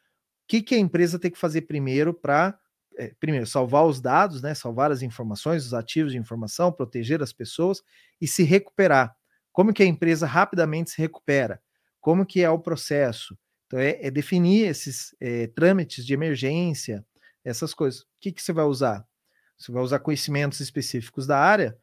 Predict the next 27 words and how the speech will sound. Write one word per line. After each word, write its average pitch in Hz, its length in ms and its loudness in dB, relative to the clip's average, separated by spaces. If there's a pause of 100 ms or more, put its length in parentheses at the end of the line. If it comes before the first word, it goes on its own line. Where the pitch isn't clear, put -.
(200)
mas 123 240 -6
tecnicamente, 170 1000 0
o - 60 -20
que 165 120 -4
que 165 80 -10
você 175 100 -2
precisa 147 320 -6
saber? 127 460 -4 (360)
Saber 156 640 -2
sobre 165 800 0
usar 135 680 4 (220)
pacote 147 420 2
Office, 160 580 2
que - 120 -10
é 120 60 -2
o 120 100 -2
que - 80 -14
você 147 80 -6
vai 139 120 0
usar, 208 200 0
planilhas 147 800 -2 (300)
do 120 100 -6
Word, 147 200 2
você 160 60 -4
não 165 60 -2
precisa, 208 440 -4 (560)
é, 127 360 -2